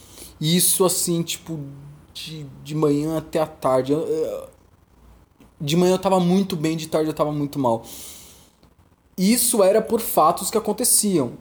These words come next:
E minha, e, e eu, e pelo fato de eu não, não, não aceitar os fatos que estavam acontecendo. Eu tenho ciência disso. Tenho ciência disso. Por isso que eu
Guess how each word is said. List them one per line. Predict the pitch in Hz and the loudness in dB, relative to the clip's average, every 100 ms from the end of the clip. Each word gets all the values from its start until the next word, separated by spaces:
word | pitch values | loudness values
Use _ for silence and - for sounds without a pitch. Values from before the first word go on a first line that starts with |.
| - - | -14 0
E | 175 | 4
minha, | 180 220 254 - | 6 6 4 0
e, | 208 196 185 | -4 -4 -4
e | 180 185 | 2 4
eu, | 220 254 226 180 | 6 4 0 -2
e | 190 196 - - | -2 -2 -4 2
pelo | 220 262 | 2 2
fato | - 208 214 | 2 2 2
de | 196 | 2
eu | 220 269 | 4 4
não, | 269 247 - | 2 0 -2
não, | 196 196 220 277 277 - - | 0 2 2 2 0 -2 -2
não | 185 220 | -2 0
aceitar | 285 - 294 - - 196 233 - - - - - | 2 2 0 0 4 4 2 -6 -20 -20 -20 -6
os | - | -2
fatos | - 185 185 190 202 | 2 4 4 2 -4
que | - | -2
estavam | - 190 233 | 2 2 2
acontecendo. | 226 208 240 - 151 123 117 - - - - | 0 -2 0 0 0 -2 -6 -14 -20 -20 -4
Eu | 170 | -2
tenho | 170 254 | 2 2
ciência | 294 - 247 240 269 208 | 4 4 6 6 4 4
disso. | 139 120 - 139 - _ _ _ _ _ - | 2 -4 -6 -12 -16 _ _ _ _ _ 0
Tenho | 202 247 | 2 4
ciência | 233 208 190 185 | 4 2 2 2
disso. | 156 123 - - | 0 -2 -6 0
Por | 175 | 2
isso | 180 208 220 | 2 0 -6
que | - | 0
eu | 220 | 0